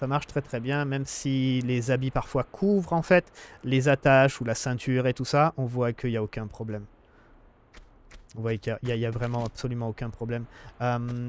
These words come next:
et ça marche avec, euh, très bien avec toutes, euh, et différentes n'importe quelles armes. Donc par exemple là on a les pistolets automatiques, parce que nous sommes dans Tomb Raider deux. Euh, nous avons donc les pistolets automatiques. Euh, vous voyez qu'ils passent très très bien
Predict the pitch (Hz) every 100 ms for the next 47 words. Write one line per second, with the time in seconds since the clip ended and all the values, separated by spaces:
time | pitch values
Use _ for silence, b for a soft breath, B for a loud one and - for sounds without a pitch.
0 | - 135 - 160 170 - 160 139 135 -
1 | 147 139 135 131 131 - 151 151 139 -
2 | - - - 139 131 127 127 127 127 -
3 | 127 123 127 117 113 - 120 113 - 135
4 | 131 - - 117 120 113 117 110 117 113
5 | 113 110 107 107 101 117 - 127 127 143
6 | 151 202 - - 127 - 123 117 117 113
7 | 143 127 123 117 117 113 190 269 B B
8 | B B - 117 117 113 113 120 117 117
9 | 120 117 113 110 110 - 113 - 117 113
10 | - 147 143 - - _ - 120 113 113
11 | 110 120 131 135 143 131 135 123 120 -
12 | - 131 - - - 165 175 160 160 156